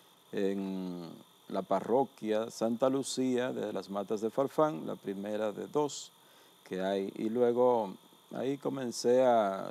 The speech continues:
como monaguillo, cinco años, una experiencia bonita, pues levantándome a las cinco y media de la mañana para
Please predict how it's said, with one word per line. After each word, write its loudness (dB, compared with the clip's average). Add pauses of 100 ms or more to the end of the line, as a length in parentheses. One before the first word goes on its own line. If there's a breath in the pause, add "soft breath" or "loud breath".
como 2
monaguillo, 0 (100)
cinco -2
años, -4 (240)
una -10
experiencia -6
bonita, -2 (680 loud breath)
pues 6
levantándome 4
a 2
las 0
cinco -6
y -6
media -4
de -2
la -2
mañana -4
para -10